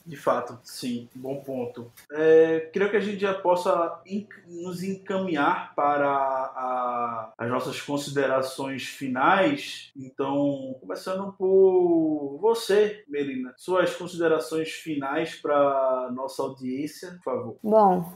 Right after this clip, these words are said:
Speaker 2: vamos torcer pra ter sido casos isolados, nossos drops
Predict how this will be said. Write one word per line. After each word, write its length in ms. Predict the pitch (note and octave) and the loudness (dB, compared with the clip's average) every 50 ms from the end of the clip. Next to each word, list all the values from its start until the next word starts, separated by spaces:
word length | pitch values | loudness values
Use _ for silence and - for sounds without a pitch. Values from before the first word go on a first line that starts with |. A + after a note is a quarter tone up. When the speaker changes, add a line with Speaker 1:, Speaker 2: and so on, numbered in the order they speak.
| - _ _ - - - | -18 _ _ -20 -18 -8
Speaker 2:
vamos 400 | - F#3+ G#3 G#3+ G#3+ A#3 B3 B3 | 2 6 8 8 8 8 4 4
torcer 420 | B3 B3+ A#3+ A3+ A#3 - A#3+ A3 A3+ | 6 4 4 4 4 4 4 4 6
pra 160 | A#3 A3+ A3 | 6 4 4
ter 120 | G#3 A3 | 4 2
sido 280 | G#3 - A#3 G#3+ G3+ G#3 G#3 | 2 4 4 6 6 6 4
casos 400 | G#3 G#3+ G3+ G3 G3 G3+ G#3 G3+ G3 | 2 2 4 4 4 4 4 4 4
isolados, 680 | G3 G3 F#3 F#3+ F3+ F3 E3+ E3+ F3 F#3+ G3+ G#3 G#3+ G#3 | 4 4 4 6 6 8 8 8 8 6 6 4 6 6
nossos 460 | G#3+ G3 F#3 F#3+ F#3+ - - F3+ F3 | 6 6 6 4 2 0 -2 -2 4
drops 720 | E3 F3 E3+ F3 F#3+ G#3 G#3 G#3 - - - - - - | 6 10 12 12 12 12 10 8 0 -8 -8 -10 -12 -14